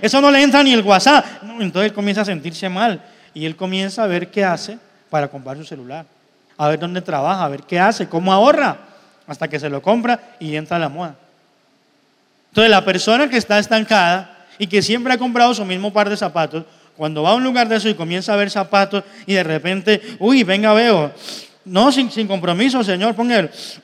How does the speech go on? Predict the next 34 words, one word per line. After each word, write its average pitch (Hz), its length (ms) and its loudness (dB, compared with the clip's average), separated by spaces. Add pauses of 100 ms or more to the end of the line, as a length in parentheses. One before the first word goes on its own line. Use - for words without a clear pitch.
"Oiga, 214 280 -6
qué 170 160 -10
zapato 208 440 -4
tan 156 240 0
suave. 214 320 -6
Mire 294 260 4
en 277 100 2
el 196 100 -2
espejo, 285 420 2
mire 269 200 0
cómo 214 220 -2
se 175 100 -4
ve 226 220 2 (160)
de 226 220 4
elegante. 220 600 2 (180)
Ese 202 220 -2
zapato 190 380 2
es 202 60 2
muy 190 240 0
fino, 269 360 4 (160)
es 196 140 0
de 202 140 2
cuero 208 260 2
de 190 80 2
tortuga, 208 540 4
de 175 80 0
no 208 120 -2
sé 202 140 -2
qué". 254 240 4
Bueno, 208 240 2 (480)
uy, 285 320 4
la 180 140 4
persona 180 400 0
dice, 208 320 2